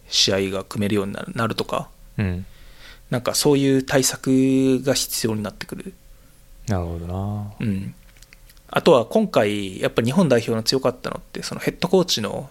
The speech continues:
Speaker 1: ジェイミー・ジョセフっていう人の、まあ、手腕もかなり大きかった。
Speaker 2: ああ。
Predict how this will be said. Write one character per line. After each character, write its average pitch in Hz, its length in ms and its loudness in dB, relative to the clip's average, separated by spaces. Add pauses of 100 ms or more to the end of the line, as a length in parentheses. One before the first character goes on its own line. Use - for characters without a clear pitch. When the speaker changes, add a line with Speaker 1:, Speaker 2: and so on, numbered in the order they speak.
Speaker 1:
ジ - 100 0
ェ 127 60 4
イ - 20 -2
ミ 139 140 0
ー・ - 20 -2
ジ 135 80 2
ョ 127 40 4
セ 131 120 -2
フ - 120 -10
っ - 40 -20 (1900)
て - 80 -2
い 98 100 2
う 98 60 -2
人 101 220 2
の、 107 340 2 (420)
ま 120 100 0
あ、 - 20 -2
手 - 160 4
腕 110 80 6
も 95 80 -6
か - 160 -4
な 98 60 -2
り 98 60 -4
大 104 140 -6
き - 80 -6
か - 120 -6
っ - 120 -10
た。 - 220 -6 (260)
Speaker 2:
あ 90 400 2
あ。 - 20 -10